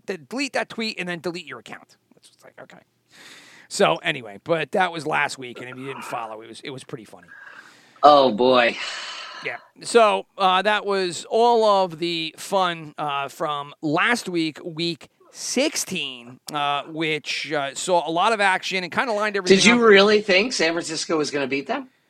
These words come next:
Speaker 1: Yeah, yeah, yeah. I, I, I did. I thought the way that they were playing, and I'm, I'm a fan of Purdy. Now,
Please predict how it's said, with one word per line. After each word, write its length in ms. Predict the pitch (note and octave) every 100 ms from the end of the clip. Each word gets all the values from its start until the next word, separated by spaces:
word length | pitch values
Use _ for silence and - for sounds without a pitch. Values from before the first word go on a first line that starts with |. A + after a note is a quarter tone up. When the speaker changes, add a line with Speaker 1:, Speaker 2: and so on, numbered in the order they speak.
| _ _ _
Speaker 1:
Yeah, 380 | F#3 A3+ C#4 F3+
yeah, 240 | - G#3 A#3+
yeah. 240 | A#3 G#3+
I, 80 | G3 G3
I, 120 | A#3 -
I 120 | B3
did. 240 | C4+ C#4+ A#3
I 220 | A#3+ D4
thought 520 | G#3 - D4 A#3+ A3+ _ _ - _
the 100 | -
way 300 | G3 G3+ A3
that 160 | C4+ C4
they 100 | C#4
were 140 | C4+
playing, 520 | G#3 F#3+ D#3+ C#3 C3+ D3
and 100 | G#3+
I'm, 200 | A3+ C#4+ D4
I'm 140 | C#4 D#4+
a 40 |
fan 220 | A3 D4+
of 80 | C4+
Purdy. 400 | - G#3 A#2 F2 _ - -
Now, 380 | - A#3+ A3+ A3